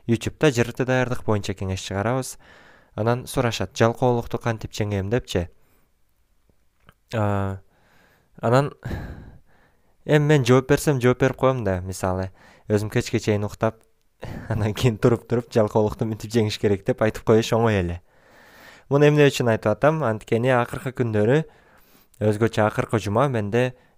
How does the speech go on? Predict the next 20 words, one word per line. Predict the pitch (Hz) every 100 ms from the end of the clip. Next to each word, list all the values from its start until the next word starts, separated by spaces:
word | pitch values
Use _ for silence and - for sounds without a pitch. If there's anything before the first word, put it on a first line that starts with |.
| - _ _ _ _ _ _ 117
өзүм | 104 110 104
университетте | 110 104 104 - 98
азыр | 92
онлайн | 92 104 107 95
сабак | 98 90 -
окуп | 90 101
атам. | - 160 226 _
Эки | 101 -
миң | 101 98
жыйырма | 98 95 92
биринчи | 95 92 87 90
жыл, | 95 87 -
ноябрь | - 92 92 98 117 131
айы | 139 151
азыр. | 147 160 - _ _ - - _ _ -
Э, | 104 98 92 - 92
акыркы | 107 - - 98
курста | - - -
окуп | 98 120
атам. | 123 160